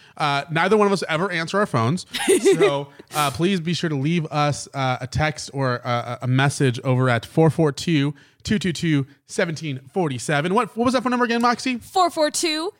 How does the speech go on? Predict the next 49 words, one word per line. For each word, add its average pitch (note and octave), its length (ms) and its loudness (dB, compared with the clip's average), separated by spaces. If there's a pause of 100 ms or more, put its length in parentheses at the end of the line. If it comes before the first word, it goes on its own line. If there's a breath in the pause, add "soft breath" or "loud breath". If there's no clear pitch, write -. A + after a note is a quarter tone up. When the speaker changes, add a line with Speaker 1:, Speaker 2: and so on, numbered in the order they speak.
Speaker 2:
two F4+ 180 2
two D#4+ 220 -2
two, D#4 360 0 (120)
seventeen D4+ 720 -2
forty-seven. C4 680 -2
I A#3 60 -12
liked A3 220 -10
the A3 80 -8
way G3 100 -6
you F#3 140 -8
said G3 240 -12
that. C#3+ 220 -10
That - 100 0
Speaker 1:
I, - 40 0
Speaker 2:
was C4+ 100 -8
Speaker 1:
I A#3+ 80 0
Speaker 2:
good. - 60 -6
Speaker 1:
can A#3 140 0
tell A3 180 2
'cause D3+ 160 0
you A#2 120 2
stole F#3 340 -2
it C#3 60 -10
from A2 160 -8
me. G2 140 -8
Speaker 2:
Yeah, C#4 160 0
I G#3+ 180 -2
did. A3 400 -8
I - 100 -6
Speaker 1:
Uh, D3 180 4
Speaker 2:
steal B3+ 160 0
everything. F#3+ 460 -10
Speaker 1:
seriously, F3 380 2
call F#3 340 4
us, F#3 160 2
leave D#3 120 4
us E3+ 100 0
a - 20 2
message. D#3 420 0
Uh, C#3 220 2
in D#3 80 0
a D3+ 60 2
couple G#3 240 2
weeks, G#3 200 0
we're D3+ 100 -4
gonna E3 100 0
be D#3+ 80 0
doing, D3 400 -2
uh, C3+ 340 -6